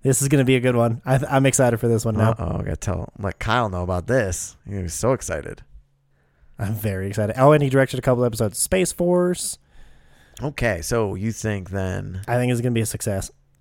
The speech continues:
Speaker 2: Success.
Speaker 1: I think this one's gonna be a success. God, I don't know. I, I'm
Speaker 2: I think I'm gonna go, I, I think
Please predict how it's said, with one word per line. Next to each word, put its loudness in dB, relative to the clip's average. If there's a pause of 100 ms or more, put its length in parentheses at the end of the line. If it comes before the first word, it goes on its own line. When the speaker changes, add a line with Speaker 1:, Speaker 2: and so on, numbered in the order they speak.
(120)
Speaker 2:
Success. -12
Speaker 1:
I 2
think 0
this -2
one's -2
gonna 0
be 0
a 0
success. -2 (760)
God, 2
I 4
don't 2
know. 2
I, 2 (400)
I'm -4 (260)
Speaker 2:
I 0
think -2
I'm 2
gonna -2
go, 2 (1080)
I, 0 (480)
I -4
think -6